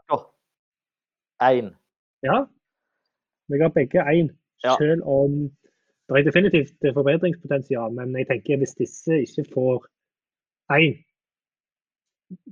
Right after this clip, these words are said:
Speaker 2: så er vi ganske harde.
Speaker 1: Ja. Ehm, nei, dette,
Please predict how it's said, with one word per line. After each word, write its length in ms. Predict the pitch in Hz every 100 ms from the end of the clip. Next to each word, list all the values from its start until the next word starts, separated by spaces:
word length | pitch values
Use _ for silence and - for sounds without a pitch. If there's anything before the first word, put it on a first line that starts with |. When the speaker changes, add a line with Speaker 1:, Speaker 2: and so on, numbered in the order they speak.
| _
Speaker 2:
så 240 | _ - 120 117
er 160 | 113
vi 180 | 110 107
ganske 320 | 104 92 - 107
harde. 280 | 90 101 107 _ _ -
Speaker 1:
Ja. 120 | 117 - _ _ _ _
Ehm, 640 | 131 139 139 131 123 113 101 - _ _ _ _ _ _ _ _ _ _ -
nei, 120 | 143
dette, 280 | 139 143 180